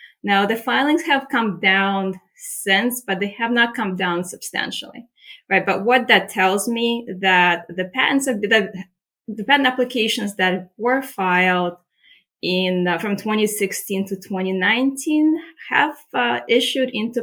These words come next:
patents or about to be issued into patents. So as more and more companies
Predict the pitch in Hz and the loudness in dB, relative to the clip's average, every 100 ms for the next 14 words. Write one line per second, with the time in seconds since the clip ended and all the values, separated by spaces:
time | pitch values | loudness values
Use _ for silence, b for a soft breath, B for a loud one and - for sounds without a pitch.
0 | 233 226 247 240 233 - 185 190 - 185 | -4 -4 0 -2 -4 -8 -4 -2 -2 -2
1 | 180 180 190 196 170 170 - 165 - - | 2 2 0 -6 -6 -4 -4 -4 -6 -6
2 | 175 180 - - - - - _ B B | -8 -10 -12 -10 -10 -14 -20 _ B B
3 | B B - 247 226 208 214 214 226 240 | B B -8 0 2 4 2 4 4 4
4 | 277 311 302 247 226 220 220 226 196 196 | 4 4 2 0 0 -2 0 2 2 2
5 | 190 - 269 277 214 196 190 196 196 | -4 -2 0 2 2 2 2 0 -2